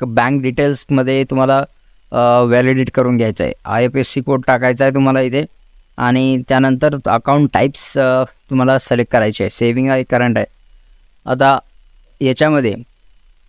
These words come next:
आयएफएससी कोडवरती तुम्हाला काय करायचं आहे, जो आयएफएससी कोड आहे जर तुम्हाला माहिती नसेल काही तर तुम्ही पासबुकवरती चेक करू शकता, तिथे दिलेलं असतं आयएफएससी कोड म्हणून, तर तो कोड तुम्हाला या ठिकाणी टाकायचा आहे आणि व्हॅलिडेट करून घ्यायचा आहे.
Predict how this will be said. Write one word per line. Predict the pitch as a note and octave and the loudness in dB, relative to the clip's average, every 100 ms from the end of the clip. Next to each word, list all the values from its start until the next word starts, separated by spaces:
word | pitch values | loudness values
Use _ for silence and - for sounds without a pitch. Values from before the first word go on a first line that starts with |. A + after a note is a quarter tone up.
| _ - | _ -2
आयएफएससी | B2+ C#3 D3+ C3+ D3+ | 2 2 0 0 -2
कोडवरती | C3+ C#3+ C#3+ C#3 C#3+ | 0 0 0 0 0
तुम्हाला | C#3 C#3 C#3 | 0 0 0
काय | C3+ C3 | 0 2
करायचं | C3 B2+ D3 | 2 0 -2
आहे, | D#3 - B2+ | -6 -8 -12
जो | A#2+ C#3 D3+ D#3 - | -2 2 4 2 2
आयएफएससी | B2+ C#3 D3+ - D3 | 0 0 -2 -4 -6
कोड | - C#3+ | -2 0
आहे | C#3 A#2+ F#2 - _ _ _ A#2+ | 0 0 -6 -14 _ _ _ -4
जर | A#2 | -4
तुम्हाला | B2 C#3 C#3 C#3 | 0 0 2 2
माहिती | A#2 A#2+ D3 | 0 -2 -2
नसेल | C#3 C3 C#3 | -2 -2 -4
काही | C3+ C3+ D3 - - | 0 0 -2 -6 -6
तर | B2+ - | -4 -2
तुम्ही | C3 D3 D3+ - | 0 0 -2 -2
पासबुकवरती | A#2+ A#2+ C#3 C#3+ D3 C#3 C#3 | 0 0 -4 -2 -2 -2 -4
चेक | B2 C#3+ | -2 -2
करू | C#3 C3+ | 0 -2
शकता, | - C3+ D3 | 0 -2 0
तिथे | C3 B2+ C3+ | -2 -2 -4
दिलेलं | C3+ C3 C3 B2+ | -2 0 0 0
असतं | - C3+ A#2+ | -2 -6 -2
आयएफएससी | B2 B2+ C3 B2+ B2 B2+ A#2+ - B2+ | 0 2 2 0 -2 -2 -4 -2 -4
कोड | A2+ A#2+ A#2 | -2 -2 0
म्हणून, | A2+ G#2+ - _ _ _ _ _ - | -2 -4 -8 _ _ _ _ _ -2
तर | B2+ - | -2 0
तो | D3+ | 0
कोड | C#3 C#3+ C#3 | 2 0 2
तुम्हाला | C#3 C3+ | 2 2
या | C3 B2+ | 2 0
ठिकाणी | C3+ C3 B2+ | 0 0 0
टाकायचा | B2 A2+ A2+ A2 C#3 | 0 0 0 0 -2
आहे | |
आणि | B2+ B2 | 0 0
व्हॅलिडेट | A2+ A2+ B2 B2+ B2+ | 2 2 2 0 -2
करून | - A2+ A2+ | -2 0 2
घ्यायचा | G#2 F#2+ - | 0 -4 -12
आहे. | - | -18